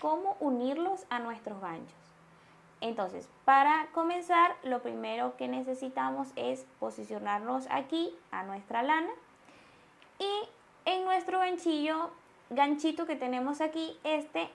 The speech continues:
me voy a posicionar aquí, voy a sacar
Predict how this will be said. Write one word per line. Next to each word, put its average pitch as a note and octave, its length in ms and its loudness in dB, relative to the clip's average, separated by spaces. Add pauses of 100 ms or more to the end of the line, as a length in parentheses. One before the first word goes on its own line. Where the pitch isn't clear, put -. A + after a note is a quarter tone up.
me G#3+ 120 -4
voy G#3 140 -2
a G#3+ 100 0
posicionar A3+ 800 -2
aquí, D#4 480 0 (1200)
voy G3+ 420 0
a G3 100 -2
sacar C#4 680 4